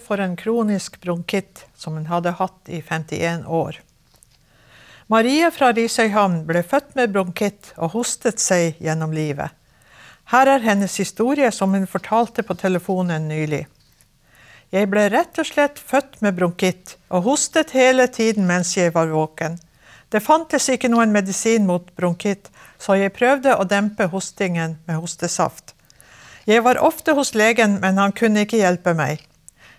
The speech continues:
En dag sa han til meg, "Det du er født med, blir du ikke kvitt." Alle disse årene måtte jeg sitte i senga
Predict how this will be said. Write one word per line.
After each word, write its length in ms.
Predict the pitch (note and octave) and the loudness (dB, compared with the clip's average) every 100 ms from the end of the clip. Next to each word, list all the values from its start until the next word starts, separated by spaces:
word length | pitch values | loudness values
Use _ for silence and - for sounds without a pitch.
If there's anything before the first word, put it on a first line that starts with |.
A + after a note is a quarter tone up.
| _ - | _ 0
En 240 | A#3+ C4 | 2 4
dag 320 | B3+ B3 G#3+ - _ | 6 6 4 -4 _
sa 240 | - G#3+ | 0 2
han 160 | G#3 G3 | 2 2
til 240 | - F#3+ | 2 2
meg, 300 | F3+ E3 E3+ - | 2 2 0 -4
"Det 240 | F3+ A#3 C4 | 0 2 4
du 60 | D#4 | 4
er 80 | |
født 400 | D4 - B3 - | 2 0 -2 0
med, 240 | G#3 F3+ F3 - _ _ _ _ _ - | 0 2 0 -6 _ _ _ _ _ -2
blir 160 | G3+ G3 | 0 2
du 80 | |
ikke 400 | F#3+ G3+ - G#3 - | 2 -2 -4 -6 -2
kvitt." 340 | F3+ - - - _ _ _ _ - | -4 -4 -16 -20 _ _ _ _ 0
Alle 240 | A#3 D4+ E4 | 4 4 4
disse 240 | C4 - G3 | 2 2 2
årene 400 | G#3 G#3 G#3 G3+ | 4 2 2 2
måtte 240 | G3 F#3+ | 0 2
jeg 160 | F3+ F3+ | 0 0
sitte 400 | B3 A#3 A#3 G#3 | -2 -2 0 0
i 0 | |
senga 400 | - F#3 F#3+ | 0 0 2